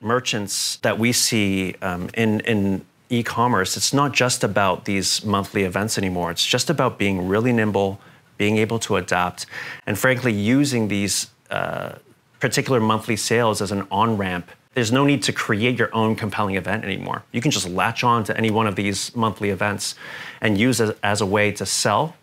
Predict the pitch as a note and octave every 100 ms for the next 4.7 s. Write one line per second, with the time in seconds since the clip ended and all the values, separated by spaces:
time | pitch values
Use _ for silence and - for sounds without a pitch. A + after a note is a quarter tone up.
0 | _ - A2 G#2 G#2+ F#2 - F#2+ A2 C#3+
1 | C3 - G#2 - - G2 F#2+ F#2+ F#2 F#2
2 | G2 F#2+ F#2+ F2+ A2+ F3 F3 - - -
3 | - G#2 G#2+ A#2 G#2 G#2 F2 F2 - C#3
4 | C3 - C3+ C#3 - D3+ D#3+